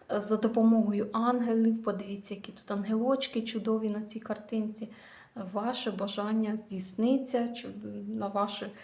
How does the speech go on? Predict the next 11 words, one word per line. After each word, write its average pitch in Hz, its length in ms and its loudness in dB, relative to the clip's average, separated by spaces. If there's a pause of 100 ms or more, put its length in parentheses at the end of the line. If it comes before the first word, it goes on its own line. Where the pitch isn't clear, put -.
(420)
м, 185 360 -2
питання 233 500 0 (200)
відповідь 208 600 -8
«так». 185 360 -4 (1000)
Тому 220 360 -2
чудово. 214 720 0 (220)
І 311 140 2
дивимось 247 720 0 (200)
шостий 370 440 0
варіант. 202 600 -2 (1900)
Так, - 520 -2